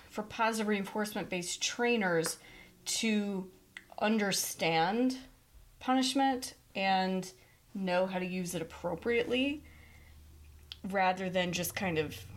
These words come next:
<laughs> spew vitriol at those who choose punishment maybe more readily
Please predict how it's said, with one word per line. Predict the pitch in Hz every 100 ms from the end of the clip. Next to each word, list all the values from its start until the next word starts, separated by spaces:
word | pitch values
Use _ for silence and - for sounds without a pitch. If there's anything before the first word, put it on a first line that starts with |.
| -
<laughs> | - - -
spew | - - 226 240 226
vitriol | 185 - - 233 185 156 147 - - 285
at | 190 190
those | 202 196 196 185
who | 226 196
choose | - 226 208 185
punishment | - 185 175 - 175
maybe | 165 170 170
more | 170 160
readily | 156 165 165 165 156